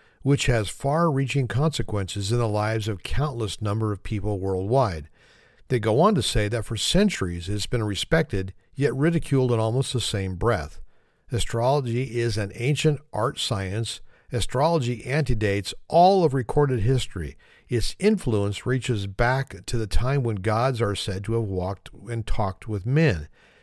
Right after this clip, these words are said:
It was studied and practiced by all the great nations of antiquity and predates the sacred writings of nearly all religions and philosophies.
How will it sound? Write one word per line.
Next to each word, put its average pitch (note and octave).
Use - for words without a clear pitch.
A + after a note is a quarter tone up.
It C3+
was A2+
studied D3
and A2+
practiced C#3
by A2+
all C3
the D3+
great C3
nations A2
of G#2+
antiquity C3
and C#3
predates G#2
the G#2
sacred D3
writings A#2
of G#2+
nearly A2+
all A#2
religions A2
and F#2+
philosophies. F#2+